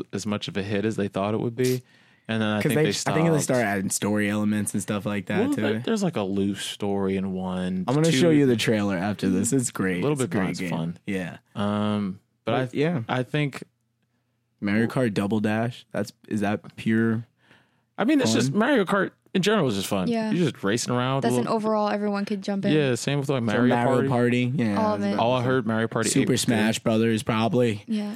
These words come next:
Speaker 1: Oh, I bought, I bought Mario Party eight and I haven't played it yet. Jessica and I'll play that tonight.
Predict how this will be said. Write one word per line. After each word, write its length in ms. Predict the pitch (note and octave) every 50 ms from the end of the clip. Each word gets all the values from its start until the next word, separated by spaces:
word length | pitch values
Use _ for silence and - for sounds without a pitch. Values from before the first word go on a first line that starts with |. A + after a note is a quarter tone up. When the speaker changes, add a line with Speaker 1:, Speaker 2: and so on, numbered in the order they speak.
| B3+ -
Speaker 1:
Oh, 80 | C3
I 80 | D3 D#3+
bought, 260 | D#3 E3 E3+ - - -
I 60 | A#2+ A2+
bought 240 | A2 C#3+ E3 F3+
Mario 260 | C#3 A#2+ G#2+ G2 G2 F#2
Party 300 | - - F#2+ G2 F2+ G2+
eight 80 | A2+
and 80 | - B2+
I 60 | B2
haven't 180 | C#3 C#3+ C#3 -
played 160 | - D#3+ C#3+
it 40 | A#2+
yet. 160 | A2 B2 -
Jessica 260 | - F#3 E3+ - -
and 80 | D3 D3
I'll 60 | C#3+
play 160 | - - B2+
that 100 | A#2 A#2 -
tonight. 280 | - A2 A#2 A#2 -